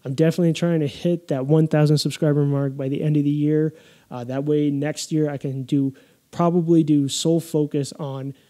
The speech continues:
the Division content. Uh, this is my game. This is what I do. I enjoy it.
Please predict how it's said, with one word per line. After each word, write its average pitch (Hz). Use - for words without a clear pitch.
the -
Division 139
content. -
Uh, 120
this 139
is 151
my 139
game. 151
This 143
is 131
what 127
I 123
do. 143
I 127
enjoy 131
it. 156